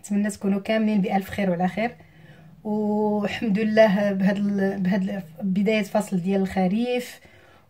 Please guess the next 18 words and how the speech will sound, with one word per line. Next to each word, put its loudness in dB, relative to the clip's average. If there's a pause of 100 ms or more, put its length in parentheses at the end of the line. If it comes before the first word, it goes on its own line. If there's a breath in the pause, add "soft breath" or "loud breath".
والأمطار، 0 (200)
تبارك -4
الله 0
الخيرات 0
سيدي -2
ربي -2
اللي 2
نعم 2
علينا 4
بها 2
في -4
هاد -2
الأيام. 2 (920 soft breath)
إذن 2
اليوم -2
عندنا 0
واحد -2
الوصفة -2